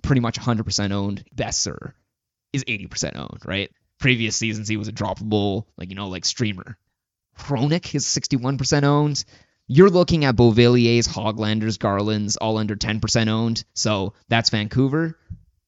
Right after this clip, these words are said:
But worry not, for if you can stream on the Thursday, Saturday, and Sunday second half, we do have the one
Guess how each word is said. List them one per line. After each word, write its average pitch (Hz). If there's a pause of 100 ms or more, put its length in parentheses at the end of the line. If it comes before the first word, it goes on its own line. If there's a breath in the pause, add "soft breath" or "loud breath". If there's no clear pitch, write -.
(420)
But -
worry 113
not, 92 (580)
for -
if 127
you 127
can 147
stream 120 (320)
on -
the 98
Thursday, 110
Saturday, 98
and 92
Sunday 98
second 90
half, - (420)
we 107
do 127
have - (260)
the 104
one 107